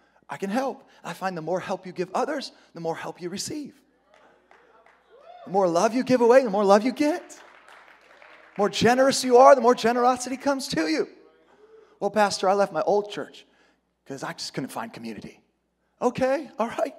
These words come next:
okay. "Nobody really cared about me." Okay, how long before you're telling the next person the same thing about Hope Church and Pastor Nate? So if that's the first thing you tell me, uh, it's the first thing you tell your next pastor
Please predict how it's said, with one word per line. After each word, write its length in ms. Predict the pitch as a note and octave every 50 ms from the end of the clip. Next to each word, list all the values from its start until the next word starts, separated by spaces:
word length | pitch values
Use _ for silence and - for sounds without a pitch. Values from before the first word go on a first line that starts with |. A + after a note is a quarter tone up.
| - -
okay. 400 | A#3+ - - - - D5+ A4 - - - - _ _ _ _ _ _ _ _ _ _ _ -
"Nobody 300 | G3+ A#3 G#3+ A3 G#3 G3
really 220 | G3 G3 F#3 F3+
cared 260 | - - - - -
about 240 | - - B2 G#2 -
me." 200 | - - - _ _ _ _ _ _ _ _ _ _ _ _ - -
Okay, 340 | A3+ A3 C4 B3+ C4+ B3+ C4 - - -
how 240 | - - G#3+ B3+ C#4+ C#4+
long 560 | C#4 B3 A3 G#3 G#3+ A#3+ C4+ - - - - - _ _ -
before 260 | F3+ F3+ - F#3 F3+
you're 80 | E3+ D#3+
telling 300 | - G3+ G3 G3 F3+ D#3+
the 40 |
next 260 | D3+ F#3 A#3+ - - -
person 400 | - C#3 A#2+ - - F3 G#3+ - _ _ _ _ _ _ _ -
the 60 | B2+
same 220 | - - G3 G3+ A3
thing 220 | G#3 E3+ D#3 E3
about 220 | F3 D3+ C3+ -
Hope 160 | - G3+ - -
Church 280 | - - A#2 - -
and 80 | C3 B2+
Pastor 260 | B2 G#2+ - - F#3+
Nate? 200 | B3+ C#4 - - - - _ _ _ _ _ _ _ _ _ _ _ _ _ _ _ _ _ _ _ _ _
So 60 | -
if 80 | A#2+ G#2
that's 160 | - - D3+
the 80 | - -
first 240 | - D#3+ E3 E3 -
thing 140 | F3+ F3
you 60 | E3+ F3
tell 180 | - F#3 E3+ F3
me, 140 | G3 G3
uh, 80 | E3 C#3+ - - - _
it's 100 | - -
the 60 | C#3+
first 280 | - - F3 F3 - -
thing 100 | E3+ E3+
you 100 | D#3 D#3
tell 200 | D3+ - E3 D#3+
your 80 | D#3
next 180 | D#3 F3+ F3+ -
pastor 380 | - G#2+ - - - F2+ -